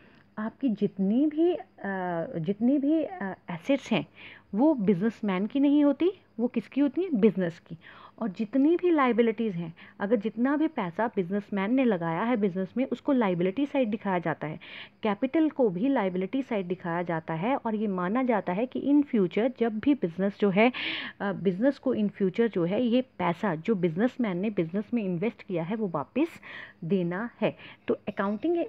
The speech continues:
अ, entity assumption या business entity assumption यही कहती है कि business and businessmen are different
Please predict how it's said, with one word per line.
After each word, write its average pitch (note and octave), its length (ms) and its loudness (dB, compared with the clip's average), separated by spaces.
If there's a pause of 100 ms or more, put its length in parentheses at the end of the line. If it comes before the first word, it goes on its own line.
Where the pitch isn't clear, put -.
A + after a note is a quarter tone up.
अ, F#3 280 -2
entity G3 600 -4
assumption E3+ 460 -2
या B3 80 0
business G3 320 -2
entity G3+ 440 -2
assumption E3+ 420 -4
यही A3 140 0
कहती F#3+ 380 -4
है B3 60 2
कि B3+ 120 -4
business G#3 440 0
and A3+ 260 -2
businessmen F3 580 -2
are - 20 -4
different F3 420 -4